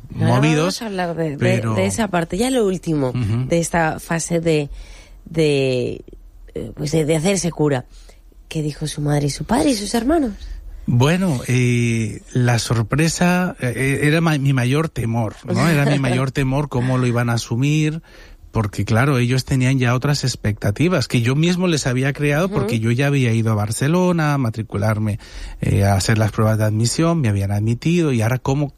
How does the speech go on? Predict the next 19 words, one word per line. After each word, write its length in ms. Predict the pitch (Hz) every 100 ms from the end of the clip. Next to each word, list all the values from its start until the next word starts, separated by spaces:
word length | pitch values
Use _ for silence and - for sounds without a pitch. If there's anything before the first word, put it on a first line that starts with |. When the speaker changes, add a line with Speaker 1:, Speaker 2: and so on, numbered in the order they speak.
| -
Speaker 2:
les 300 | - 117 113
decía 300 | 104 120 127
todo 340 | - 127 117
esto, 380 | 190 - 110 104
ma-, 240 | 104 - -
marcha 360 | 120 131 - 113
atrás. 340 | 123 113 - - - - - - - -
Entonces, 440 | - 123 139 165 143 -
la 160 | 127 123
sorpresa 500 | 120 110 156 156 190
para 280 | - 120 117
mí 180 | 117 135
siempre 460 | - 131 131 127
agradable, 500 | 127 107 107 117 139 110
y 40 |
no 120 | 110
lo 100 | 110
olvidaré 400 | 110 117 117 120
nunca, 380 | 123 127 151